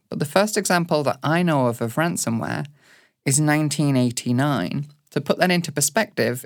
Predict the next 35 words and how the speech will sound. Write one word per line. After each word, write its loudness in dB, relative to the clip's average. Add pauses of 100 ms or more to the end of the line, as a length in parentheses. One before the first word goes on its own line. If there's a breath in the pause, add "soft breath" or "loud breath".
if -8
you 4
look -2
at -2
your 2
own 2
I 2
T -2
team, 0 (520 soft breath)
that 0
will 2
be 0
older 2
than 0
many 2
of -4
your 0
team -2
members. -4 (400)
It's -20 (120)
pretty 0
old 2
software. -4 (760 loud breath)
This 2
first 4
version 2
that 4
I 4
could -4
find 2
documented -2
was -2 (180)
referred 0
to 2
as 0